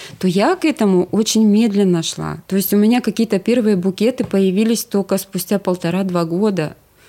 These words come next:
У меня были какие-то маленькие композиции, что-то такое маленькое, потом какие-то, ну, такие довольно несуразные свадебные букеты,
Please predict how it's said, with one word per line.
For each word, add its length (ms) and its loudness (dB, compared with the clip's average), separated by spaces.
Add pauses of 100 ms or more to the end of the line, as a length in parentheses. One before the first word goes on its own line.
(160)
У 40 0
меня 160 4
были 180 0
какие-то 400 -4
маленькие 420 2
композиции, 760 0
что-то 340 -6
такое 280 -2
маленькое, 680 2 (340)
потом 300 0
какие-то, 400 -2
ну, 680 2
такие 400 0 (220)
довольно 340 2
несуразные 640 0
свадебные 760 0
букеты, 540 -4